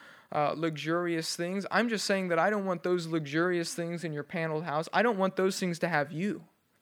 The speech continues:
That's the problem. I, I want you to continue to serve." I'm not saying that those things are wrong, but I'm saying that I don't want those things to have control over you and take superiority over my, over your relationship with me. And so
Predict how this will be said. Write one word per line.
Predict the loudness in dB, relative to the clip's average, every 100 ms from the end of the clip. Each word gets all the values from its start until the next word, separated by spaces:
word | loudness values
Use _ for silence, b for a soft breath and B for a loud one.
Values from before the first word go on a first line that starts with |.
| _ 0
That's | 2 2
the | -2
problem. | -4 0 2 0 -4 -14 _ _ b b b
I, | 2 4
I | 4
want | 4 2 2
you | 2
to |
continue | 2 0 -4 -2 -2 -2
to | -4
serve." | -4 0
I'm | 2
not | 2 0
saying | 0 2 2
that | 0 0
those | -2
things | 0 0 0
are | 0
wrong, | 0 2 2 -2 -10 -16 b b b
but | 4
I'm | 4
saying | 6 4 6
that | 8
I | 10
don't | 10 6
want | 2 2
those | 2 2
things | 0 -4 -2
to | 2
have | 2 2
control | -4 -4 0 2 2 -2 B B -2
over | 0 0
you | -2 0 0 2 0
and | -2 -6 -6 -10 _
take | 2 2 2
superiority | -6 -4 0 2 2 2 2 0 -2
over | 0 -2 -2
my, | -2 -2 -2 -2
over | -2 0
your | 0 0
relationship | 0 0 0 -2 -6 -8
with | -10 -14
me. | -14 -14 _ _ B B B B B
And | -2 4
so | 6 4